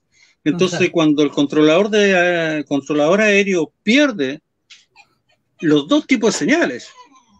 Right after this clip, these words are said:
Speaker 1: que, que trata de comunicarse por radio, que es parte del protocolo, ¿cierto? Y a los dos, tres minutos, cuando ya no hay comunicación, se, él se pone, le informa a los superiores, y los datos indicaban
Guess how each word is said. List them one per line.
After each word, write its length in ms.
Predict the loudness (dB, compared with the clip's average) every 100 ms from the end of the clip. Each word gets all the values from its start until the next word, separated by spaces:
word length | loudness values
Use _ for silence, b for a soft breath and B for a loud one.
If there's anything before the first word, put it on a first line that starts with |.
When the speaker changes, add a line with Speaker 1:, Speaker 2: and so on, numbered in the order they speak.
| _ _ -20 _ _ _ _ _ _ -20 -20 -20 -20
Speaker 1:
que, 320 | -16 -14 -14
que 320 | -16 -20 -20 -8
trata 220 | -4 -2
de 60 | 0
comunicarse 440 | 2 2 2 0
por 220 | -4 -4 -2
radio, 520 | -2 0 -2 -4 -8
que 100 | -10
es 40 |
parte 280 | -4 -4 -4
del 40 | -4
protocolo, 520 | -2 -2 -2 -4 -4
¿cierto? 460 | -6 -8 -6 -6
Y 100 | -2
a 40 | 0
los 140 | 0
dos, 140 | -2 -2
tres 140 | 0
minutos, 480 | 0 0 0 -2 -4
cuando 240 | -2 -2 0
ya 180 | 0
no 60 | 0
hay 100 | 0
comunicación, 760 | -2 -2 0 -2 -4 -2 -2 -4
se, 580 | -6 -4 0 0 0 -4 B B B _
él 300 | 2 2 2
se 140 | 0
pone, 760 | -2 0 0 2 2 0 0 0
le 100 | 0
informa 260 | 2 0
a 40 | 0
los 100 | 0
superiores, 600 | 0 2 4 4 2 -2 B B B B B B _ _ _ _
y 160 | 0 2
los 200 | 0 0
datos 340 | -4 -6 -6
indicaban 800 | -6 -6 -4 -2 -2 -4 -4 -8